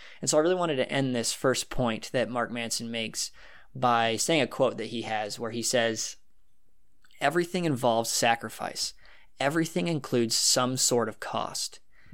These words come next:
Nothing is pleasurable or uplifting all of the time. So the question becomes, what struggle or sacrifice are you willing to tolerate? Ultimately, what determines our ability to stick with something we care about is our ability to handle the rough patches and ride out the inevitable rotten days."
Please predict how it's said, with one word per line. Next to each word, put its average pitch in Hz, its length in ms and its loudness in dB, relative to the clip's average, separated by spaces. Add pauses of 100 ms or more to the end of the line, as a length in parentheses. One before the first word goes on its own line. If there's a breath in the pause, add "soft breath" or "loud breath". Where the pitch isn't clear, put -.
(140 loud breath)
Nothing 131 400 0
is 170 140 -2
pleasurable 110 760 -2
or 120 180 -2
uplifting 127 580 -2
all 120 280 4
of 117 140 0
the 110 80 -4
time. 113 440 -4 (720 loud breath)
So - 140 0
the 120 100 2
question 160 460 -2
becomes, 107 560 -4 (100)
what 143 180 2
struggle 135 460 2
or 120 140 -4
sacrifice 123 720 0
are 120 100 -4
you 120 280 2
willing 117 340 2
to 107 80 -12
tolerate? 104 720 -4 (720 soft breath)
Ultimately, 123 560 0
what 120 300 0
determines 151 560 0
our 131 160 4
ability 135 540 4
to 117 140 -6
stick - 360 0
with 139 80 2
something 123 600 -2
we 131 160 -4
care 175 300 2
about 110 300 -2
is 127 160 -2
our 120 100 4
ability 127 440 4
to 110 80 0
handle 131 420 2
the 113 120 -2
rough 120 360 0
patches 127 560 0
and 113 200 -8
ride 127 280 4
out 117 260 4
the 117 140 -2
inevitable 123 800 2
rotten 113 420 -2
days." - 460 -8